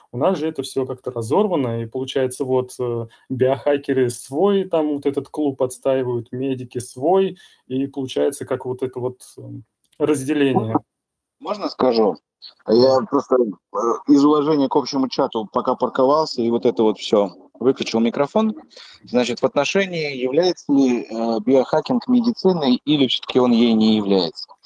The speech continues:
Speaker 2: На мой взгляд, субъективно не является. Э, и я не х-, надеюсь, я не оскорбляю этим, э, тех людей, кто не имеет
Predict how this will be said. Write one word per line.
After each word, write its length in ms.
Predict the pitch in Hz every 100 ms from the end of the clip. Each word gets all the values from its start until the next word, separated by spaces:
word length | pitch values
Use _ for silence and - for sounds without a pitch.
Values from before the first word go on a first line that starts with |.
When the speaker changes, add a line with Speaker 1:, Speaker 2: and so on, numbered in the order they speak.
| _ _ - _ _ _
Speaker 2:
На 120 | 117 123
мой 260 | 143 175
взгляд, 440 | 165 135 131 139 -
субъективно 840 | 120 92 95 - 113 135 156 165 -
не 400 | 113 131 143 135
является. 800 | 104 101 107 127 131 - 143 151 _ _ _ -
Э, 440 | 101 110 104 104
и 100 | 113
я 180 | 107 123
не 220 | 120 135
х-, 160 | 131 131
надеюсь, 580 | 123 123 147 185 139 127
я 120 | 139
не 160 | 139 151
оскорбляю 720 | 139 - 139 135 151 123 117
этим, 420 | 147 - 104 101 _ -
э, 280 | 110 110 107
тех 180 | 139 139
людей, 260 | 123 139 160
кто 160 | -
не 260 | 123 151 131
имеет 260 | 120 104